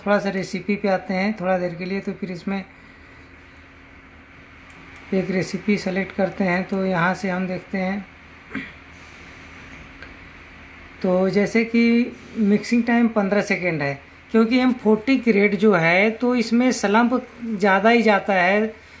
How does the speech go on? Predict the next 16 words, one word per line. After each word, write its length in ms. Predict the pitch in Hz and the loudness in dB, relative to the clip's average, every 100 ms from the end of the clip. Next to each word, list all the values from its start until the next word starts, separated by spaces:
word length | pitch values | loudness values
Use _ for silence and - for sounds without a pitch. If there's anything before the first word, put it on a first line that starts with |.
| - | -4
एक 120 | 208 208 | -2 0
सौ 140 | 226 | -2
साठ 280 | 220 208 214 | 4 4 4
सत्तर 420 | 214 214 226 220 - 233 220 - - - 208 | 0 -2 0 -2 -4 -8 -8 -14 -20 -12 -2
जाता 300 | 196 190 208 | 0 2 4
है 80 | 208 | 2
पंप 300 | 208 208 208 | 2 0 2
के 120 | 214 | 2
हिसाब 300 | 196 196 196 | 4 2 0
से 220 | - 208 | -2 0
या 160 | 202 202 | 2 2
और, 140 | 220 | 2
और 220 | 220 202 | 0 0
किसी 280 | 208 208 214 | -2 -2 0
हिसाब 320 | 196 202 190 | 0 2 0
से। 280 | - 208 247 | 0 -2 -2